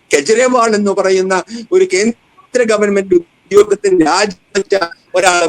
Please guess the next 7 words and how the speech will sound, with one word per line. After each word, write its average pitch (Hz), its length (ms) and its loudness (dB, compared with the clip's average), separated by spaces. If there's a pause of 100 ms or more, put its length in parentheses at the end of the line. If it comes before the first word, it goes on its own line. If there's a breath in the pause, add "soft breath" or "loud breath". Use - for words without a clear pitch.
മുഖംമൂടിയാക്കി 196 760 2
വെച്ചുകൊണ്ട് 165 520 0 (420)
കൃത്യമായി 247 1040 0 (100)
ആർ 226 300 0
എസ് - 220 -2
എസിന്റെ 214 520 0 (920)
ബുദ്ധികൾ, 202 460 -2